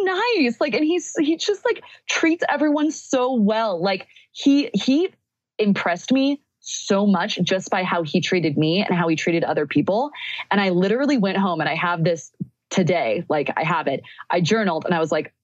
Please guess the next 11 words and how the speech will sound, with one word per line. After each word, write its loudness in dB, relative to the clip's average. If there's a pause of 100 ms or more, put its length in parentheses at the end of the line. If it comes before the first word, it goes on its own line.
(240)
Thank 2
you, 4
Lord, 0
for 0
showing 0
me 2
that -2
men 0
like 0
this -2
exist -2